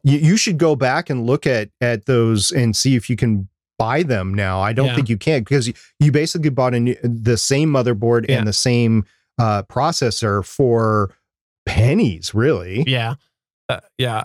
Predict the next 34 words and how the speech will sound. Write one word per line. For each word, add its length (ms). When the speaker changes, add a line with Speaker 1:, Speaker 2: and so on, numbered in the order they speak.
Speaker 2:
And 180
I've 160
got 140
a 60
second 300
box 300
now, 360
so 220
it 180
made 260
my 140
system, 500
I 80
could 240
not 280
tax 280
my 100
system 340
as 140
much. 340
Speaker 1:
Right. 160
Speaker 2:
Um, 400
before 360
you 120
go 160
into 140
your 100
Starling 360
Tribune 360
thing, 300
let's 200
just 160
quickly 300
mention, 440